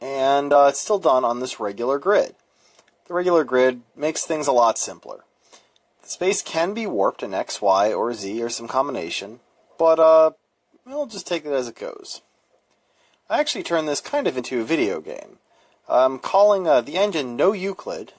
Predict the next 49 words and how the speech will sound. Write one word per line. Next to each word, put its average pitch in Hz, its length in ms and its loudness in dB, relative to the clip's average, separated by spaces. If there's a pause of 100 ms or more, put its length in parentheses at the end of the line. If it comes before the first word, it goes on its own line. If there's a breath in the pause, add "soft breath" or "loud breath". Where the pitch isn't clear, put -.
(120)
and 143 380 -8
the 151 380 2
video 208 240 -2
game 185 180 0
is 165 60 -6
probably 160 260 0
gonna 165 120 -4
be 147 200 -6
Get 151 280 -6
to - 80 -20
the 147 100 -8
Blue 139 220 -2
Block, 107 440 -2 (680)
because 139 480 0
the - 80 -2
whole 185 160 4
goal 180 240 4
of 156 60 -2
the 151 80 -8
game 139 240 -2
is 127 100 -4
to - 100 -4
always 117 500 0
get 113 400 -2
to 101 420 -8
the 98 240 -2
blue 85 420 -8
block. 57 400 -8 (580)
We'll 190 100 -12
do 208 40 -6
that 175 140 4
right 139 200 4
now. 73 260 -16 (1120 soft breath)
So 143 180 -8
in 139 80 -4
this 254 260 0
room 143 200 2
down 117 220 4
here, 202 260 -4
you 135 220 -8
can 151 160 -8
see 240 240 -4
that 165 280 4 (300)
the 135 100 -4
room 185 240 2
is 160 100 -2
actually 143 440 2
somewhat 147 500 2 (180)
breathing. 123 540 -4